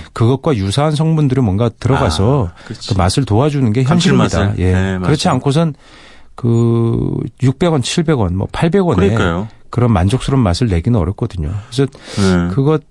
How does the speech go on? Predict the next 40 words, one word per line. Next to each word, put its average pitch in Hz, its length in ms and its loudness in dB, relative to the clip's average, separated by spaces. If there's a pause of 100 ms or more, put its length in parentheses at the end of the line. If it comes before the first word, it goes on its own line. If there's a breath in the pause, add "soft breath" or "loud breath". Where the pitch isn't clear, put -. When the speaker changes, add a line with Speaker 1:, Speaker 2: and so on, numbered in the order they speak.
Speaker 1:
자체 107 300 -2
개인적으로는요. 147 920 2
Speaker 2:
네. 196 140 -2
Speaker 1:
그것이 143 640 2 (320)
우리가 120 260 0
뭐 104 160 0
몸에 98 300 2
나쁘다든가 113 880 -2
그걸 127 280 2
Speaker 2:
네. 107 60 0
Speaker 1:
뭐 110 200 -2 (340 loud breath)
절대 143 320 0
쓰면 180 280 0
안 90 140 0
돼. 113 100 0
저는 139 240 0
그렇게 156 220 -2
생각하는 147 340 2
사람은 127 340 0
아니에요. 76 380 -4 (160)
Speaker 2:
저도 247 280 0
뭐 147 240 4
Speaker 1:
예, 98 240 2
그것을 151 340 2
Speaker 2:
그렇게 113 120 0
Speaker 1:
통해서 160 380 0 (100)
Speaker 2:
생각합니다. 87 240 -4
네. 90 60 -10 (140)
Speaker 1:
저렴하게 156 480 2
우리가 120 280 0
맛의 95 300 0
만족을 110 440 0
얻을 92 180 -2
수 117 140 -4
있다면 107 460 0
Speaker 2:
네. 98 100 2
Speaker 1:
나쁘지는 117 400 0
않다고 98 240 -2
생각합니다. 107 560 -2
Speaker 2:
그게 220 220 2